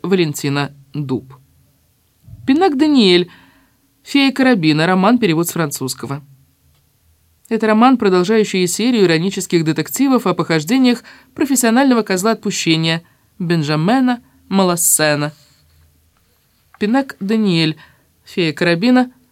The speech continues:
Роман, перевод с французского, читает Игорь Князев. Тоже на трех кассетах, на отдельной флеш-карте в сочетании с произведениями других авторов и для записи на карту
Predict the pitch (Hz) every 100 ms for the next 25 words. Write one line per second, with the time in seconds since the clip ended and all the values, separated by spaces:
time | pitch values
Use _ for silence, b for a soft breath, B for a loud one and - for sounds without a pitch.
0 | _ _ _ _ _ _ _ _ - 190
1 | 185 180 165 - 180 170 165 165 160 240
2 | 233 240 220 208 - - 185 208 202 202
3 | 190 196 - 196 160 143 147 - b b
4 | b b - 151 139 143 139 139 160 170
5 | 190 285 269 - - _ _ 226 226 226
6 | 202 170 170 156 - 240 240 226 - 190
7 | 185 202 196 170 165 156 147 151 180 165
8 | 151 139 143 139 139 170 156 226 254 -
9 | B B B B 151 147 165 269 269 202
10 | 165 139 143 139 147 143